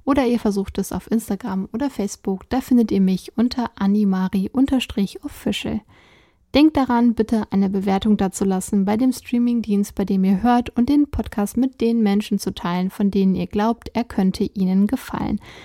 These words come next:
Damit helft ihr, mir sichtbar zu bleiben, beziehungsweise überhaupt zu werden, denn gegen die großen Produktionen kann ich ohne eure Hilfe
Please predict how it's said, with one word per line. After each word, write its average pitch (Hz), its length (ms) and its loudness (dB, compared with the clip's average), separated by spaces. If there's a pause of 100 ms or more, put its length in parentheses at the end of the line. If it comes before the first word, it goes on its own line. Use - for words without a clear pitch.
(160)
Damit 285 360 4
helft 233 260 0
ihr, 220 380 2
mir 196 320 0
sichtbar 220 380 0
zu 202 180 -6
bleiben, 190 360 0
beziehungsweise 202 720 0
überhaupt - 400 -4
zu - 240 -12
werden, 208 340 2 (360)
denn 269 180 6
gegen 254 260 4
die 220 100 2
großen 208 420 0
Produktionen 277 760 2 (240)
kann 226 240 2
ich 226 320 -2
ohne 202 260 4
eure 190 220 -2
Hilfe 185 540 -2